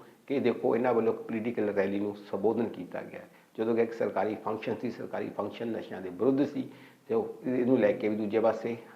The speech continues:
ਅਕਾਲੀ ਦਲ ਵੱਲੋਂ ਵੀ ਇਸ 'ਤੇ ਸਵਾਲ ਖੜ੍ਹੇ ਕੀਤੇ ਜਾ ਰਹੇ ਨੇ। ਉਹ ਵਾਰ-ਵਾਰ ਕਹਿ ਰਹੇ ਨੇ ਕਿ ਜਿਹੜਾ ਅਫਸਰਸ਼ਾਹੀ ਦਾ ਸਿਆਸੀਕਰਨ ਕੀਤਾ ਜਾ ਰਿਹਾ। ਸੋ ਹੁਣ ਇਹ ਮਾਮਲਾ ਦੇਖਦੇ ਹਾਂ ਕਿੱਥੇ ਜਾਂਦਾ, ਕਿਉਂਕਿ ਦੂਜੇ ਪਾਸੇ ਆਮ ਆਦਮੀ ਪਾਰਟੀ ਦਾ ਧਿਆਨ ਤੇ ਸਿਰਫ ਇਸ ਸਮੇਂ ਪੰਜਾਬ ਅੰਦਰ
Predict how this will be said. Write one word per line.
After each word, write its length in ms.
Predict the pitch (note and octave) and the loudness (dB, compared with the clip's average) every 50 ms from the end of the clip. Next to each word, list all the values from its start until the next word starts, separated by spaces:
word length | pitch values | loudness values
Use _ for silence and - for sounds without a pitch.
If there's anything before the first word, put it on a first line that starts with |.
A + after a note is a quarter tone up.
| - - | -18 -8
ਅਕਾਲੀ 300 | - - F#2+ G2+ G#2 A2 | -4 -2 -2 0 2 4
ਦਲ 180 | A2 A#2+ A#2 | 4 4 4
ਵੱਲੋਂ 240 | G#2+ A#2 A2 A2 A2+ | 4 4 2 2 2
ਵੀ 100 | A2+ A2+ | 0 0
ਇਸ 60 | A2 | -2
'ਤੇ 140 | - - A2+ | -2 -4 -6
ਸਵਾਲ 300 | - - - G2+ G#2 G#2+ | -6 -4 -2 0 0 0
ਖੜ੍ਹੇ 240 | G#2 - A#2+ A#2 B2+ | 0 0 0 -2 -2
ਕੀਤੇ 280 | B2 A2+ - - A2 | -2 -4 -2 -2 0
ਜਾ 160 | G#2 G#2 G2 G2+ | 2 2 2 2
ਰਹੇ 140 | G#2 G#2 | 0 0
ਨੇ। 140 | G#2 G#2 - - - - - - - - _ _ - | -2 -4 -6 -12 -14 -20 -20 -20 -20 -20 _ _ -8
ਉਹ 60 | - | 0
ਵਾਰ-ਵਾਰ 320 | G2 G#2+ G2+ G#2+ A#2 A#2+ A#2+ | 4 6 6 8 8 6 6
ਕਹਿ 220 | A2+ A#2+ A2+ A2+ | 6 6 6 6
ਰਹੇ 120 | A2 A2 A2 | 6 6 4
ਨੇ 200 | A2 G#2+ A2 - - - - - - - | 2 0 -4 -8 -14 -18 -20 -20 -16 -8
ਕਿ 280 | - G#2 G#2 G#2 G2+ G2 - - - - - - - | -6 -4 -2 -2 -2 -4 -6 -12 -20 -20 -20 -16 -6
ਜਿਹੜਾ 540 | - G#2+ A2 A2 G#2+ G#2 G2+ - - - - - - - _ _ - - _ _ - - _ _ - A#2+ | 0 2 4 6 6 6 4 0 -6 -12 -18 -20 -20 -20 _ _ -20 -20 _ _ -20 -20 _ _ 2 2
ਅਫਸਰਸ਼ਾਹੀ 480 | A#2+ - - C#3+ B2+ - - A#2 A2 A2+ | 2 2 2 0 0 2 0 0 0 2
ਦਾ 120 | A2+ A2 | 2 0
ਸਿਆਸੀਕਰਨ 600 | G#2+ - - G#2+ - - C3 B2+ A#2 B2 A#2+ A#2 A2+ | 0 0 -2 -2 -2 0 -2 0 2 4 4 4 2
ਕੀਤਾ 340 | G#2+ A2 G2+ - A2+ G#2+ | 0 -4 -2 2 2 2
ਜਾ 200 | G#2 G#2 G#2 G2+ | 4 4 2 2
ਰਿਹਾ। 200 | G2 G#2 G#2 G#2+ - - - - - _ _ | 2 0 -2 -4 -6 -10 -18 -20 -20 _ _
ਸੋ 160 | - - A2+ | -4 -2 0
ਹੁਣ 140 | - A#2+ B2+ | 2 2 2
ਇਹ 60 | C3 | 4
ਮਾਮਲਾ 340 | B2 A2 G#2 G#2 G#2+ A2+ A2+ | 4 4 2 2 2 2 2
ਦੇਖਦੇ 320 | G#2 A2 G#2 F#2+ G2+ A2+ | 2 0 -2 -2 -2 -4
ਹਾਂ 60 | G#2+ | -4
ਕਿੱਥੇ 260 | - - - - B2 A#2+ | -6 -8 -4 -2 0 2
ਜਾਂਦਾ, 320 | G#2+ A2 G#2 G2+ G2+ G#2 - - - - - | 2 2 2 2 0 -4 -6 -8 -14 -12 -12
ਕਿਉਂਕਿ 180 | G#2 G2 - | -10 -8 -6
ਦੂਜੇ 280 | G2+ F#2+ G#2 G2 A2+ A2+ | -6 -6 -4 -2 0 2
ਪਾਸੇ 360 | G#2 A2+ A2 - - B2 B2 - - - - _ _ _ - | 2 2 0 -2 -4 -8 -10 -10 -14 -20 -20 _ _ _ -6
ਆਮ 160 | A2 G#2+ G#2+ | -4 -2 -2
ਆਦਮੀ 200 | G#2 G2 F#2+ G#2 | -2 -2 -2 -4
ਪਾਰਟੀ 380 | G2+ - G2 G2 G2 F#2+ A2+ A2 | -4 -2 -2 -2 -2 -2 -2 0
ਦਾ 80 | G2+ G#2+ | 0 0
ਧਿਆਨ 360 | G#2+ - - G2+ F#2 F#2+ F#2+ | 0 -2 -4 -4 -4 -6 -6
ਤੇ 100 | - G2 | -8 -10
ਸਿਰਫ 400 | - - - B2+ A#2+ A#2 - - | -12 -4 -2 0 0 0 -2 -4
ਇਸ 140 | A2+ - - | -6 -6 -6
ਸਮੇਂ 240 | G#2 G2+ G2+ G2+ G#2 - - - - - - - _ _ _ - | -4 -2 -2 -2 -4 -6 -12 -18 -20 -20 -20 -20 _ _ _ -8
ਪੰਜਾਬ 420 | - A2 G#2 A2+ A2+ A#2+ A#2+ A#2+ | -4 2 6 8 8 10 8 8
ਅੰਦਰ 320 | B2 B2 A#2+ B2 A#2+ - | 6 4 2 0 -2 -2